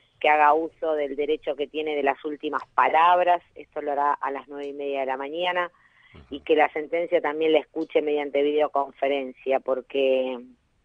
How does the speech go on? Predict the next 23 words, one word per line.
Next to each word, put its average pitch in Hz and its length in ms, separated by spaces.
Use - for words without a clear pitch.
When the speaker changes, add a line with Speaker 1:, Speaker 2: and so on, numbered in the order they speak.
Speaker 1:
porque 185 260
no 214 60
es 214 120
así 202 280
en 190 140
otros 170 320
casos, 185 600
porque 147 320
el 151 100
momento 175 540
del 151 280
alegato 170 600
y 165 100
el 143 100
momento 156 400
de 151 100
la 147 200
sentencia, 180 920
eh, 131 760
siempre 165 400
están 185 520
los 143 200
procesados, 170 920